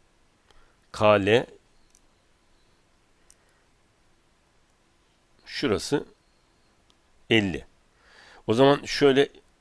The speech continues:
şuradan aşağı insem, şu onsa burası da ondur. Buraya ne kalacaktır? On dört. Tanıdınız mı özel üçgenleri? Elli, on dört.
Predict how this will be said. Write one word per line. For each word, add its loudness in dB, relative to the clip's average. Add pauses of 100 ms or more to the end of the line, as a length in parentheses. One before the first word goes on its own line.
(1080)
şuradan -2
aşağı 0
insem, 0 (1400)
şu -8
onsa 4
burası -2
da -6
ondur. -4
Buraya 2
ne 2
kalacaktır? -4 (840)
On 6
dört. -6 (1700)
Tanıdınız 4
mı -2
özel 0
üçgenleri? -4 (1400)
Elli, 0 (840)
on 4
dört. -2